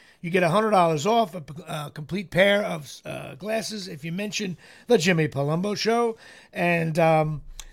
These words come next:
they got glasses for every budget, including mine. You, of course, need glasses. You're a bat, and you still haven't gone. So, and you know why? Because, let me tell you why I need you to go.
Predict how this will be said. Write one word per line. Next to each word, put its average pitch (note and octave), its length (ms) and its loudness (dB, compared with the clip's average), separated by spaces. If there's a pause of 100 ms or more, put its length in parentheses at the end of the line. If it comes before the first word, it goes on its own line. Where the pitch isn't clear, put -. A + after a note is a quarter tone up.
(120)
they F#3+ 100 -6
got G3 220 0
glasses G#3+ 440 -2
for A#3 260 0
every D4 340 0
budget, A#3 480 0
including A3 540 0
mine. G#3 280 -2
You, A3+ 240 2
of - 100 -4
course, G3 280 -2
need F#3+ 220 -2
glasses. D#3+ 500 -4
You're D#3+ 140 -4
a C3+ 40 -6
bat, C#3 440 -6 (460)
and E3+ 220 -6
you D#3 60 -6
still A#3 220 -2
haven't E3+ 260 0
gone. C#3+ 360 -4 (240)
So, D3 380 -2 (520)
and F3+ 280 0
you F3+ 100 -4
know A3+ 100 4
why? D4 300 4
Because, F#3 420 -4 (160)
let B3+ 80 -6
me D4 100 -6
tell A#3+ 180 -2
you A#3+ 100 0
why G3 260 4
I - 20 2
need D#3+ 260 0
you D#3 100 0
to D3+ 60 -2
go. C3+ 340 -8